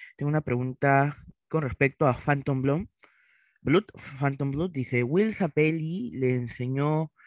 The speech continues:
Jonathan a utilizar el poder del Hammon, esta antigua forma de artes marciales".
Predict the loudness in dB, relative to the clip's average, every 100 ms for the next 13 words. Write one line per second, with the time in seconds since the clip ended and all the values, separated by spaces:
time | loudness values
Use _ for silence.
0 | -20 _ 0 2 2 2 0 2 0 -4
1 | -4 0 0 0 0 2 0 0 0 0
2 | -2 -4 -6 -4 -4 -2 -2 2 0 -2
3 | -18 -20 _ -2 0 2 4 6 6 4
4 | 2 0 0 0 0 2 2 0 -14 _